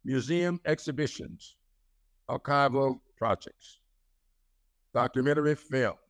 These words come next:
and historical preservation projects.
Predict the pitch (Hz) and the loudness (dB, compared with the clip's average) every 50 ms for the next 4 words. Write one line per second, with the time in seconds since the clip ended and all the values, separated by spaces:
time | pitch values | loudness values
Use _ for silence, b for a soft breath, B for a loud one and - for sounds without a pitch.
0 | _ _ _ _ _ _ _ _ _ _ _ _ _ _ _ _ _ _ _ _ | _ _ _ _ _ _ _ _ _ _ _ _ _ _ _ _ _ _ _ _
1 | _ _ _ _ - 110 110 - - - 139 135 139 143 131 - 139 127 - - | _ _ _ _ -2 -2 -2 -2 0 2 4 4 4 4 2 0 -2 -2 0 -2
2 | 127 117 107 101 101 113 113 - - 104 101 101 104 - _ _ _ _ _ _ | 0 0 0 0 2 2 0 0 -2 -6 -6 -6 -8 -12 _ _ _ _ _ _
3 | _ _ 104 95 85 - - - - - - - - - | _ _ 2 2 2 2 -2 -14 -18 -18 -20 -20 -20 -20